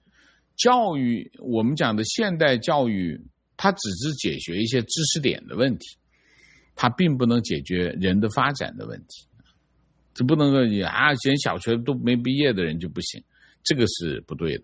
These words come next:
啊。 <clears throat> 呃，习近平的问题并不是，我觉得这本书写得好的地方就是让我们看到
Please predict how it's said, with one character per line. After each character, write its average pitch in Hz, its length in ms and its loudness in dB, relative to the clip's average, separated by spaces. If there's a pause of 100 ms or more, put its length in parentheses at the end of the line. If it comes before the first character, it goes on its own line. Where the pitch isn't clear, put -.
(140)
啊。 - 140 -20 (200)
<clears throat> 147 280 0 (3000)
呃， 101 960 2
习 175 200 0
近 247 180 4
平 170 140 2
的 180 100 0
问 160 160 2
题 127 120 2
并 156 280 0
不 107 100 0
是， 92 760 -2
我 143 200 6
觉 127 160 2
得 175 120 2
这 233 140 0
本 139 160 2
书 165 200 -2
写 170 180 2
得 151 80 4
好 73 220 -4
的 92 120 -4
地 131 140 2
方 107 240 0
就 107 140 -2
是 98 120 -4
让 175 200 4
我 113 40 2
们 104 120 0
看 151 260 -2
到 110 260 2